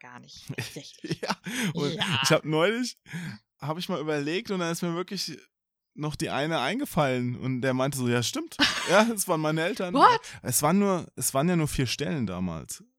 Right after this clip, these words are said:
Speaker 2: Ja, also ich bin auf dem Dorf aufgewachsen, da gab's noch vierstellige Telefonnummern.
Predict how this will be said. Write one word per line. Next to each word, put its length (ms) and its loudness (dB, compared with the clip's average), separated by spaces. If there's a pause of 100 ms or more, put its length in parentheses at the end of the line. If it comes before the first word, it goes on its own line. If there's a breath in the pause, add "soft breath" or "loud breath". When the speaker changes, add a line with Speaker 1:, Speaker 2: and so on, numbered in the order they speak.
Speaker 2:
Ja, 280 -12
also 180 -4
ich 140 -8
bin 120 0
auf 120 -2
dem 100 -2
Dorf 240 -6
aufgewachsen, 600 -10
da 80 -8
gab's 240 -10
noch 100 -8
vierstellige 500 -6
Telefonnummern. 720 -8